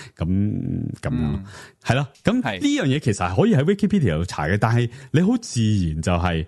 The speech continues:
Speaker 1: 喂，究竟你 search 係，係咪 search latte art 呢？噉，係咯。所以我就係諗，
Speaker 2: 係。
Speaker 1: 我真係唔會用喎，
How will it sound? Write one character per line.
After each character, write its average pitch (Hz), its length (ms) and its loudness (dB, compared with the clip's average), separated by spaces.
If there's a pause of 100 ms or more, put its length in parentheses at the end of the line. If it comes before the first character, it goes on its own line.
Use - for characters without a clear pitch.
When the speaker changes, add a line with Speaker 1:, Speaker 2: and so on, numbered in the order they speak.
(220)
Speaker 1:
喂， 143 120 6
究 113 120 2
竟 175 160 2
你 151 40 2
search - 480 -2 (280)
係， 90 180 -2
係 - 180 0
咪 87 100 2
search 117 400 0
latte 98 500 0
art 95 300 -2
呢？ 90 120 0 (140)
噉， 107 200 0 (340)
係 127 160 0
咯。 123 80 -8 (840)
所 202 120 2
以 - 20 2
我 117 140 4
就 101 100 -2
係 87 80 0
諗， 85 180 2
Speaker 2:
係。 104 100 0
Speaker 1:
我 135 60 8
真 208 160 2
係 80 120 -4
唔 78 40 -6
會 87 100 2
用 71 220 -2
喎， 69 220 -4